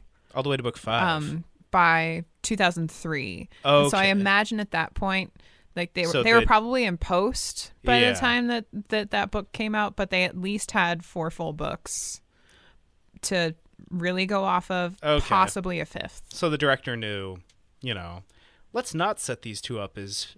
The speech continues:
Speaker 1: enemies with no chance of," yeah.
Speaker 2: Well, and yeah, it's, it's sort of a, a, a, it feels like a rabbit trail.
Speaker 1: Yeah, yeah.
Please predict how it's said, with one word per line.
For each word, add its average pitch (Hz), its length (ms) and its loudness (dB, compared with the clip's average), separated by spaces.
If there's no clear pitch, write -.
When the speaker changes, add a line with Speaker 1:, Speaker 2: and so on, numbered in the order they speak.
Speaker 1:
enemies 101 840 -12
with 104 180 -14
no 101 140 -10
chance 92 320 -12
of," 98 140 -16
yeah. 113 200 -8
Speaker 2:
Well, 285 280 4
and 277 200 -6
yeah, 226 260 0
it's, 240 240 -8
it's 233 200 -6
sort 269 220 -2
of 269 140 0
a, 175 520 0
a, - 140 -14
a, 202 280 -2
it 196 120 -2
feels 214 560 -2
like 180 160 -4
a 165 40 -8
rabbit 156 300 -4
trail. 208 400 -2
Speaker 1:
Yeah, 135 320 4
yeah. 95 240 -8